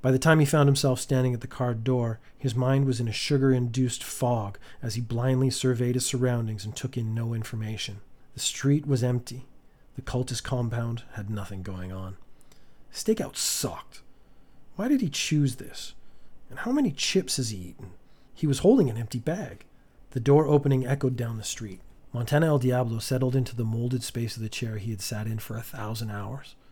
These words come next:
the taut nature of his buttocks having beat back the resistant foam and cushioning of the car seat. It was like being welcomed back to a womb that had been designed for your adult body.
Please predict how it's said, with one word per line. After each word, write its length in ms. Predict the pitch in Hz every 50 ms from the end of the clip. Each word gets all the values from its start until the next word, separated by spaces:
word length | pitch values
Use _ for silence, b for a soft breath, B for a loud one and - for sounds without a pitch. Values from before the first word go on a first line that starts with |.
| b b b b b b b b b - - - - - - -
the 80 | -
taut 440 | - - - - - 147 143 143 -
nature 420 | 135 127 123 127 127 - - 127 120
of 140 | 113 110 110
his 100 | 110 104
buttocks 540 | - - 123 117 113 120 117 107 - - B B B B
having 380 | - 135 127 123 123 117 110 -
beat 300 | - 143 156 147 - -
back 300 | - 147 143 143 139 139
the 80 | - 113
resistant 520 | 113 113 104 113 131 131 - - 123 117
foam 400 | - - - - 127 127 120 120
and 160 | 113 110 104
cushioning 420 | - - 131 - - 123 110 104 104
of 180 | 104 - 123
the 60 | -
car 280 | - - - 123 107 101
seat. 280 | - - 104 101 143 - - - b b b b b b b b b b b b b - - - -
It 100 | - 139
was 120 | 127 120
like 220 | 131 151 170 160 -
being 240 | 180 160 143 135
welcomed 400 | 127 131 143 139 139 135 123 110
back 320 | 104 110 120 117 104 - -
to 160 | - - 120
a 40 | 110
womb 540 | 107 107 110 135 139 147 139 123 113 107 - B B B B
that 100 | B 117
had 80 | 113 113
been 140 | 107 120 113
designed 460 | 113 110 101 110 110 123 123 123 107
for 120 | - -
your 160 | 113 110 107 107
adult 380 | 104 101 101 110 107 120 -
body. 400 | - 107 104 107 110 101 98 -